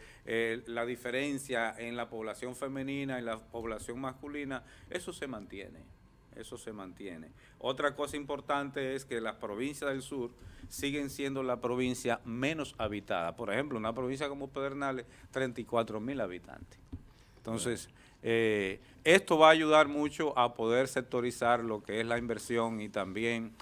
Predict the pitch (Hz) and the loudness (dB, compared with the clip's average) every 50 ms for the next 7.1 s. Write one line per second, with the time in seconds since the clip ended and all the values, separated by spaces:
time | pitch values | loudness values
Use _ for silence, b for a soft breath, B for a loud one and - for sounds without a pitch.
0 | B B B B B - 110 110 110 107 107 - 104 104 117 117 - 135 139 139 | B B B B B -4 -2 0 0 0 0 0 0 0 0 0 2 10 12 12
1 | 127 131 135 131 - 147 139 117 107 95 - - - 151 139 110 92 85 85 B | 12 12 12 10 8 4 2 2 0 -2 -4 -2 2 2 2 2 0 -2 -8 B
2 | B B B B B 113 110 113 117 123 135 131 - - 139 - - - 131 123 | B B B B B -4 2 6 6 6 6 6 2 -2 -2 -2 0 4 4 4
3 | 117 117 113 - 123 117 127 143 160 180 175 175 - 180 165 175 185 196 180 151 | 4 4 0 -2 -2 0 4 4 4 4 4 2 -2 2 4 4 6 4 4 2
4 | 123 110 - - 104 98 98 101 101 - - 117 113 113 110 110 113 113 - b | 0 -2 -4 -6 -8 -6 -6 -8 -8 -4 -2 0 0 0 -2 -4 -8 -10 -12 b
5 | b b b b b - 110 110 - - - 165 196 190 180 - 165 147 139 127 | b b b b b -6 -6 -6 4 12 12 12 12 12 10 8 8 8 10 8
6 | 120 113 110 104 104 101 107 123 120 - - - - - - - 127 123 113 104 | 8 8 8 8 6 4 2 -2 -4 -6 -12 -16 -20 -20 -2 0 2 2 2 0
7 | 90 | -4